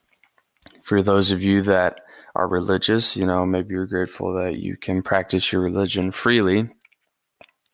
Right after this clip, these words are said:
without any interruption by, you know, the government or whoever.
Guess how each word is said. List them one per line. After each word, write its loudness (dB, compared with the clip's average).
without 0
any 0
interruption -2
by, 2
you -14
know, -8
the -14
government -2
or -4
whoever. 0